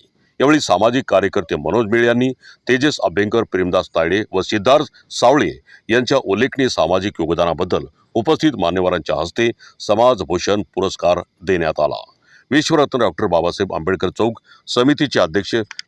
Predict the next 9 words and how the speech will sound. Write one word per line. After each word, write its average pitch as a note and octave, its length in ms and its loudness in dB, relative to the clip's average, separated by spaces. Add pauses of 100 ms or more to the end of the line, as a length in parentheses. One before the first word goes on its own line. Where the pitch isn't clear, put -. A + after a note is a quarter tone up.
(140)
तेजस C3+ 480 2
अभ्यंकर, G#2 600 0 (1120)
सोमेन C3+ 460 2 (100)
इंगळे, A2+ 340 0 (120)
अरविंद G#2 360 0 (120)
तायडे, E2+ 280 0 (120)
पत्रकार F#2 420 -2 (160)
मनोज G#2 360 0
मिळे, D#2+ 200 -2